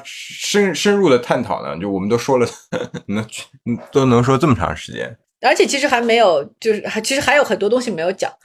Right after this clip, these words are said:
Speaker 1: 嗯。
Speaker 2: 因为我，我们其实有，我们在聊这个事情，我们想聊这个的时候，本来我们还想聊另外一个话题，但是今天肯定没有时间讲。就是我们想聊，就是说，呃，所谓的有，有，有一种剧啊，或者是电影，有一种类型，我们经常会听到叫家庭伦理这个类型。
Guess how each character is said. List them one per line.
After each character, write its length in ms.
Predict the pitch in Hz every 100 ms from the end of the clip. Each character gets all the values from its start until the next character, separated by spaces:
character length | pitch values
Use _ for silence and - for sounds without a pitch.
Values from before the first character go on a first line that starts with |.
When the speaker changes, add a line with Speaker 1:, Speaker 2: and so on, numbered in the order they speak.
| -
Speaker 1:
嗯。 100 | 170
Speaker 2:
因 80 | 392
为 60 |
我， 280 | 320 233 214
我 40 | 233
们 120 | 240
其 140 | 370
实 220 | 392 - _ -
有， 160 | 233 214 220 226
我 60 |
们 140 | 220 240
在 140 | 381
聊 280 | 226 143 226
这 80 | 415
个 80 | 311
事 120 | 262
情， 180 | 233 175
我 80 |
们 140 | 208 311
想 220 | - 185
聊 220 | 175 170
这 60 | 311
个 80 | 311
的 80 |
时 240 | 233 - 233
候， 140 | 233
本 160 | 226 -
来 100 | 247
我 60 |
们 100 | 233
还 140 | 190 208
想 140 | 302 175
聊 140 | 165
另 140 | 294
外 120 | 302 196
一 40 |
个 60 | 185
话 220 | 190 170
题， 120 | 185
但 100 | 226
是 60 | 233
今 100 | 277
天 120 | 285
肯 120 | 294
定 100 | 151
没 60 | 185
有 80 | 156
时 160 | -
间 180 | 185 196
讲。 160 | 202 - - - -
就 80 | -
是 80 | 349
我 80 | 247
们 140 | 220
想 240 | 311 220 160
聊， 200 | 131 185
就 100 | 233
是 60 |
说， 300 | 220 240 240 240 - - -
呃， 440 | 208 190 175 143 104 _ -
所 180 | -
谓 100 | 214
的 80 | 262 247 -
有， 200 | - 214 - -
有， 120 | 220
有 220 | 202 202 202
一 60 |
种 300 | 285 202 190 -
剧 420 | - 494 349 208
啊， 140 | 117
或 180 | - 233
者 80 | 220
是 100 | 226
电 240 | - 370
影， 180 | 202 101
有 180 | 196 190
一 40 |
种 160 | 226 190
类 240 | 370 254
型， 320 | 202 - 190
我 60 | 233
们 120 | 160
经 100 | 170
常 120 | 208
会 140 | 185 190
听 200 | 190 208
到 160 | 190
叫 180 | 185 208
家 340 | 190 - 349 359
庭 280 | - 220 208
伦 260 | 170 247
理 160 | 294 -
这 80 | 156
个 100 | 160
类 180 | 185 156
型。 280 | - -